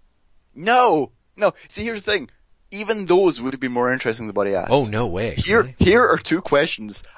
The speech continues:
Speaker 1: I swear to God he asked. Bear in mind, he started this panel with a five-minute preamble about how he was going to talk
Speaker 2: Right.
Speaker 1: about Kraft.
Speaker 2: T-, Kraft
Speaker 1: And how
Speaker 2: and the
Speaker 1: he talked
Speaker 2: family.
Speaker 1: to friends
Speaker 2: Mm-hmm.
Speaker 1: and family,
Speaker 2: Yeah,
Speaker 1: okay?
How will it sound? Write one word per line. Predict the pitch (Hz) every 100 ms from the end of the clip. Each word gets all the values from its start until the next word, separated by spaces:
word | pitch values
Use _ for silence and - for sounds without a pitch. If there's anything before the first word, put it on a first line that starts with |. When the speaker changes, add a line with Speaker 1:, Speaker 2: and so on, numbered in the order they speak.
| _
Speaker 1:
I | 117
swear | 113 - - 127 151
to |
God | 143 127
he | 123
asked. | 104 85 - -
Bear | 165
in | 190
mind, | 165 151 147 - -
he | - 147
started | - 139 131 175
this | 180
panel | - 127 127
with | 113 85
a |
five-minute | - 101 107 127 -
preamble | 123 107 98 92 90 - -
about | 95 107
how | 113
he | 101
was | 104
going | 95
to | 92
talk | 95
Speaker 2:
Right. | 165
Speaker 1:
about | -
Kraft. | - 113 107 - - -
Speaker 2:
T-, | -
Kraft | - 123
Speaker 1:
And | 160
how | 143 147 -
Speaker 2:
and | 127
the | 127
Speaker 1:
he |
talked | 143 135
Speaker 2:
family. | 147 107 143
Speaker 1:
to |
friends | - 147 147
Speaker 2:
Mm-hmm. | 131
Speaker 1:
and | 123
family, | 117 95 82
Speaker 2:
Yeah, | 98
Speaker 1:
okay? | 90 143